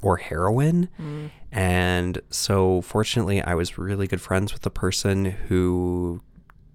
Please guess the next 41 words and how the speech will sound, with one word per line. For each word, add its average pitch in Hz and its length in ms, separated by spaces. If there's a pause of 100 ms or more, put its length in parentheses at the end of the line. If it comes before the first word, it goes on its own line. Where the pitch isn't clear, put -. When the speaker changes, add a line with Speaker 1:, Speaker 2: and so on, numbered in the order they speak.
(760)
Speaker 1:
acquired 95 840
it, - 400 (540)
and 95 180
he 95 160
was 98 220
able 101 300
to 92 760
confirm 95 760
that 98 140
it - 80
was - 300
not 85 440
cut - 200
with 175 120
anything 180 280
like 175 240
that, 175 340 (580)
which - 120 (160)
I 107 60
don't 139 160
know. 98 200
I've 123 140
never 123 180
done 107 180
either 120 240
of 95 120
them, 95 240
and 101 100
I 95 40
Speaker 2:
That's 117 180
Speaker 1:
have 107 80
Speaker 2:
a - 40
Speaker 1:
no 101 60
point 98 60
Speaker 2:
gentle 180 220
Speaker 1:
of 180 80
Speaker 2:
confirm. 180 340
Speaker 1:
reference. 175 240
Speaker 2:
You 285 260
weren't 160 340
there. 180 460